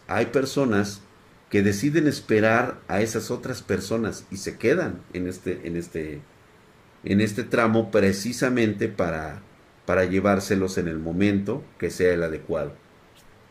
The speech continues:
Así nada más te puedo decir cómo sucedería. Agus Noct se ha suscrito con Prime por siete meses, hijo de su putísima madre. Estás mamadísimo, mi hermano. Muchas gracias por esa suscripción.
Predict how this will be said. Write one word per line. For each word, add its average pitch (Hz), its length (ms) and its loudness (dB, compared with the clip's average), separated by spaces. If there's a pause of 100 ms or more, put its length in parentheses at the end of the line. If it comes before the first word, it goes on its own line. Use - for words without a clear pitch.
(100)
Así 101 260 0
nada 135 180 6
más 113 200 2
te 101 80 -8
puedo 104 240 2
decir 95 360 -4 (180)
cómo 101 200 2
sucedería. 87 640 -2 (500)
Agus 175 380 4
Noct 208 320 4
se 160 240 2
ha 165 40 6
suscrito 170 440 0
con 127 420 0
Prime 160 500 6 (100)
por 113 220 4
siete 151 360 2
meses, 120 400 -2
hijo 113 220 0
de 92 80 -2
su 90 160 -10
putísima 104 600 -6
madre. 120 460 0 (360)
Estás 175 480 2
mamadísimo, 240 800 6
mi 151 80 8
hermano. 123 300 4
Muchas 131 320 2
gracias 110 380 4
por 101 160 -2
esa 101 180 -2
suscripción. 87 640 -8